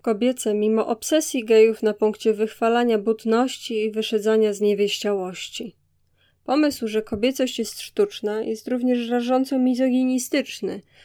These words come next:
podczas gdy garstka teoretyków w dziedzinie gender studies zaczęła ostatnio skupiać się na tym,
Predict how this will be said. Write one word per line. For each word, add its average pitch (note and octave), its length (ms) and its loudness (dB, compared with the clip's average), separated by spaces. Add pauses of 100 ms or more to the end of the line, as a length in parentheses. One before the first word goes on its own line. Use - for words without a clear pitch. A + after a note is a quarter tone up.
(140)
podczas A#3 380 -2
gdy A3+ 220 -2
garstka B3+ 420 0
teoretyków A3 720 -4
w G3+ 40 -18
dziedzinie A3 460 -2
gender A3 360 -2
studies G3+ 480 -8
zaczęła A#3 480 -2
ostatnio A3 440 -4
skupiać A#3 400 -6
się - 180 -8
na G3+ 160 -2
tym, C4+ 340 -6